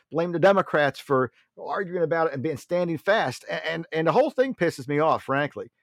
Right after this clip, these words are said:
You know, in all honesty, we owe the Democrats all that money because we approved those expenses.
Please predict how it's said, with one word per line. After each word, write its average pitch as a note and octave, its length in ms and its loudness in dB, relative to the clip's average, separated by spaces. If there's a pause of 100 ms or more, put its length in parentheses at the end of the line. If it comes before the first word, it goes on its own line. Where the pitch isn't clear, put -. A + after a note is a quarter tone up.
(340)
You D#3 80 0
know, E3+ 60 2
in D#3+ 180 2
all E3+ 180 -2
honesty, G3+ 600 -4 (320)
we F#3 200 -2
owe C3 200 4
the C#3+ 100 -8
Democrats D3+ 800 0 (180)
all C#3+ 160 4
that E3 160 4
money F#3+ 220 2
because B2 240 -2
we F3+ 140 0
approved F3+ 500 0
those E3 180 4
expenses. - 680 -6